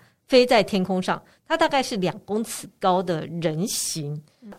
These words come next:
Speaker 1: 它翅膀张开来有三公尺。
Speaker 2: 人形有翅膀？
Speaker 1: 对，就是人在中间，旁边有翅膀，像蝙蝠一样。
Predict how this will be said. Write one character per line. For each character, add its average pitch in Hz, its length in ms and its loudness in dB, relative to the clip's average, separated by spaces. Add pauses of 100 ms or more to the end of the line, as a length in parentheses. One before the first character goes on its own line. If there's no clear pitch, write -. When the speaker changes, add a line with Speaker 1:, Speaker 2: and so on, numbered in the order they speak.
Speaker 1:
它 349 140 -2
翅 349 220 -2
膀 147 240 -4
张 277 220 0
开 269 140 -6
来 185 120 0
有 165 100 -4
三 185 260 -2
公 180 240 -2
尺。 185 120 -4
Speaker 2:
人 214 220 6
形 233 300 0
有 214 180 2
翅 254 280 -2
膀？ - 200 -2 (440)
Speaker 1:
对， 214 280 4 (240)
就 302 120 2
是 269 260 0 (140)
人 196 180 6
在 226 160 6
中 214 220 4
间， 214 220 4
旁 190 160 -2
边 214 160 6
有 175 60 4
翅 185 200 -2
膀， 165 160 0
像 208 180 4
蝙 185 180 0
蝠 151 200 -4
一 180 180 2 (100)
样。 233 140 4